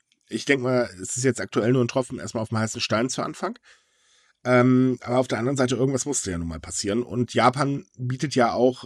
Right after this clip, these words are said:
ähm, äh, eine sogenannte Förderung an, beziehungsweise ist ja am Überlegen, ob es eine Urlaubsförderung anbietet mit Gutscheinen und solchen Sperenzchen. Und eben auch die Präfekturen selber haben halt, ähm, gesagt, okay, wir fördern, kommt zu uns, ihr kriegt dafür Rabatt, ihr kriegt dafür sonst irgendwie was.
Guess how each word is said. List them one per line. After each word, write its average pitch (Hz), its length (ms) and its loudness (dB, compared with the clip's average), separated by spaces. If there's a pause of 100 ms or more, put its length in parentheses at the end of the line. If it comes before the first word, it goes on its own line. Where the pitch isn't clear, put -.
ähm, 120 560 0 (380)
äh, 107 500 -2
eine 95 180 -4
sogenannte 113 380 0
Förderung 151 480 0
an, 165 200 -2
beziehungsweise 117 520 -2
ist - 160 -6
ja 110 80 0
am 104 80 0
Überlegen, 104 460 2
ob 123 120 -4
es - 100 -8
eine 113 140 -4
Urlaubsförderung 160 680 -2
anbietet 165 400 -4
mit 117 100 -14
Gutscheinen 131 560 -4
und 117 140 -8
solchen 135 160 -6
Sperenzchen. 147 500 -8 (420)
Und 135 200 0
eben 156 160 -2
auch 156 180 -4
die 151 160 -6
Präfekturen 160 640 -2
selber 139 340 0
haben 110 200 -6
halt, 113 400 -6
ähm, 113 560 -4
gesagt, 123 280 -4
okay, 143 380 -2
wir 139 400 -2
fördern, 170 720 -2
kommt 180 240 -4
zu 165 140 -2
uns, 220 260 0
ihr 147 240 -2
kriegt - 240 -4
dafür 151 480 -2
Rabatt, - 480 0
ihr 135 140 -6
kriegt - 240 -6
dafür 143 240 -4
sonst 170 260 -4
irgendwie 151 280 -2
was. 147 340 0